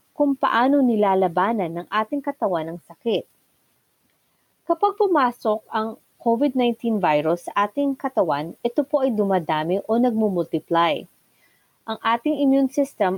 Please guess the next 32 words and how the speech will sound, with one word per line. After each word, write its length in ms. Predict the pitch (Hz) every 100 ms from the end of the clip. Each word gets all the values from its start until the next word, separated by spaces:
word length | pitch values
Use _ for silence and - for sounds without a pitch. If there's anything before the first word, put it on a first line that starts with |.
| 208
ay 80 | 202
lumalaban 800 | 202 190 180 202 247 175 170 -
sa 160 | 226
pamamagitan 880 | 220 202 190 180 190 220 269 294 269
ng 160 | 208 196
mga 480 | 190 175 185 262
sumusunod. 720 | - 220 185 185 170 165 170 - _ _ _ _ _ _ _ _ _ _ _ -
Nilalabanan 800 | 185 185 175 170 175 180 226 240
ng 140 | 214
mga 200 | 190 170 151
white 320 | 147 185 302 233
blood 260 | 220 196 -
cell 400 | 175 170 185 -
o 160 | 185 -
immune 400 | 185 170 214 254
cell 240 | - 165 160
ang 160 | 190 202
impeksyon. 560 | 190 165 - - 170 - _ _ _ _ _ _ _ -
May 160 | 254 311 330
iba't 160 | 294 294
ibang 240 | 240 233 233
uri 240 | 233 240 254
ng 240 | 226 180
white 240 | 170 175 175
blood 240 | 156 151 -
cells 400 | 190 190 160 139 -
na 80 | 180
lumalaban 720 | 175 175 160 165 190 170 151
sa 160 | 156 -
iba't 240 | 214 202 -
ibang 240 | 185 170 170
paraan. 560 | 165 156 - 180 131